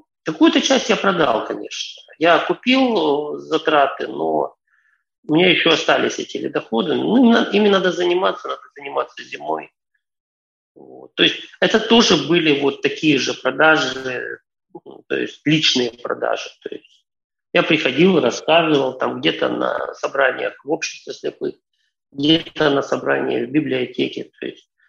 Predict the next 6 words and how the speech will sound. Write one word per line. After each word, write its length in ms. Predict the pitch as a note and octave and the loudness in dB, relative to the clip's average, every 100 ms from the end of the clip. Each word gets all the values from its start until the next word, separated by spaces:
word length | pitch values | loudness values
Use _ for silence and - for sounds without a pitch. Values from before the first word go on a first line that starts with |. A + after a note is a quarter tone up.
| _ | _
одна-две 580 | - F#3 A3 G#3 D#3 E3 | -2 2 4 4 2 0
пары 340 | D#3+ E3+ D#3+ C3 | 2 2 2 0
улетали, 560 | B2+ B2 C3+ C3 C3 | -2 -4 -2 -2 -2
то 160 | - A#2 | -6 -8
есть, 240 | A2 - | -8 -10
ну, 640 | - C#2+ D2+ C#2 - - - | -8 -6 -6 -6 -8 -12 -16